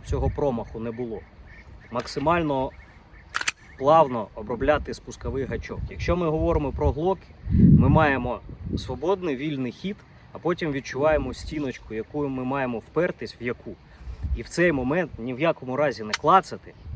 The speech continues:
бо якщо ми будемо клацати, то це буде супроводжуватись ривком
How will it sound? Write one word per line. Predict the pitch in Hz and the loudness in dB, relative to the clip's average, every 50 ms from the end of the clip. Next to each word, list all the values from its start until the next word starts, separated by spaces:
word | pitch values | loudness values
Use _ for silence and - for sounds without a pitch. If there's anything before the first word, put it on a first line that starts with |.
| - - - - - - - - - - | -10 -10 -10 -10 -10 -14 -14 -14 -16 -8
бо | - 123 | -4 -4
якщо | 135 131 - - 175 | -4 -4 -2 -2 0
ми | 160 143 127 127 | 2 2 0 0
будемо | - - 135 123 107 107 | -2 -2 -2 -6 -6 -2
клацати, | - 156 180 202 - - - 104 - - - - - - - - | 0 2 2 2 2 -2 -10 -12 -14 -16 -16 -18 -20 -20 -20 -14
то | - 120 | -12 -8
це | - - 185 196 | -4 2 2 2
буде | 170 160 147 139 | 2 2 -4 -4
супроводжуватись | 127 - 143 - - 131 147 170 185 165 127 143 139 - - 127 - - | -4 -6 -8 -8 -6 -6 -2 -2 -2 -2 -2 -2 -2 -2 -4 -6 -8 -8
ривком | 131 135 131 - - - 160 147 113 95 | -10 -10 -10 -8 -2 0 2 2 2 0